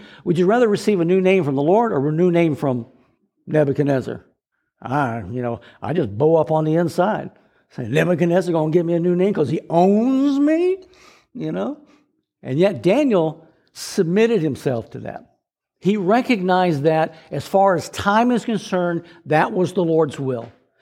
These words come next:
And he would faithfully serve his God, the God of Israel, in that situation. And he's having a wonderful opportunity to do it here.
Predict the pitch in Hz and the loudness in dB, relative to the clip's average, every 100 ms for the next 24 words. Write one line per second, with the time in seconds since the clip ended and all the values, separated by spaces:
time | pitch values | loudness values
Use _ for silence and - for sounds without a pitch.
0 | - 147 135 214 170 147 - 226 254 269 | -18 -8 0 2 2 -2 -4 0 0 0
1 | 233 202 196 - 165 151 - - _ _ | 0 0 0 0 0 0 -2 -12 _ _
2 | 226 294 214 - 139 131 139 175 190 180 | 0 0 0 0 0 -2 -2 0 2 2
3 | 170 156 123 135 - - _ _ 220 220 | 2 0 -2 -8 -8 -18 _ _ 0 2
4 | 202 196 196 185 - - 127 117 - - | 2 0 0 -2 -2 -4 -4 -8 -14 -20
5 | _ _ _ _ _ 151 135 - 175 160 | _ _ _ _ _ -10 -6 0 2 2
6 | 131 113 113 156 202 165 156 147 147 - | -4 -6 -2 0 0 0 0 -2 -4 -8
7 | 143 135 139 120 110 127 120 135 135 - | -8 -6 -6 -8 -6 -6 -6 -8 -8 -12